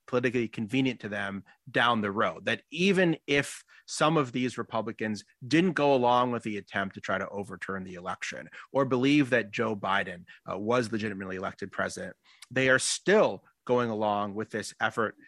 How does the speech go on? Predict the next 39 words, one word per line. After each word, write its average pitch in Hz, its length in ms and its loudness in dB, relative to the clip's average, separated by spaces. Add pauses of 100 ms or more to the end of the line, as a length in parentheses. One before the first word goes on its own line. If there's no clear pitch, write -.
(180)
to 120 80 -4
make 123 200 2
it 117 80 -2
harder 113 200 2
to 104 60 -6
vote 110 180 0
in 104 80 -8
their 104 160 0
states - 420 -2
because 113 320 -8
they 110 140 -4
believe 110 340 -4
that 104 100 -6
this 110 180 -6
is 104 100 -10
how 104 180 0
they 101 120 -4
are 95 80 -6
going 98 240 -8
to 98 100 -12
gain 107 440 -4 (340)
some 123 280 0
kind 110 260 0
of 101 220 -8
advantage. 110 720 -6
A-, 123 180 -2
and 151 100 4
if 147 120 0
you 151 100 4
look 202 380 2
at 113 280 4 (520)
you 120 100 -8
know, 110 100 -6
things 156 640 2
like 117 420 0
mail 113 240 -2
ballot 104 320 -4
drop 113 300 -2
boxes. - 540 -14